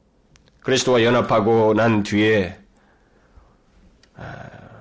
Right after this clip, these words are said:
오늘 본문 말씀을 가지고 말하자면 그리스도 안에서 새로운 피조물이 되고 난 뒤에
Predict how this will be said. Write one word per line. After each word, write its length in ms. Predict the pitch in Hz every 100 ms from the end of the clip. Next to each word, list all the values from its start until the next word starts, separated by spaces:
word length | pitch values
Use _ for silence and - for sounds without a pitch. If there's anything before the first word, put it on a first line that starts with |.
| - _ _ _ _ -
오늘 300 | 131 135 120
본문 280 | 117 117 113
말씀을 280 | 104 117
가지고 220 | 95 90 95
말하자면 640 | 85 87 82 90 90 82
그리스도 320 | - 120 123 117
안에서 180 | 101
새로운 360 | 98 127 110 98
피조물이 360 | - 131 101 87
되고 160 | 85
난 180 | 85 80
뒤에 400 | 73 90 67 107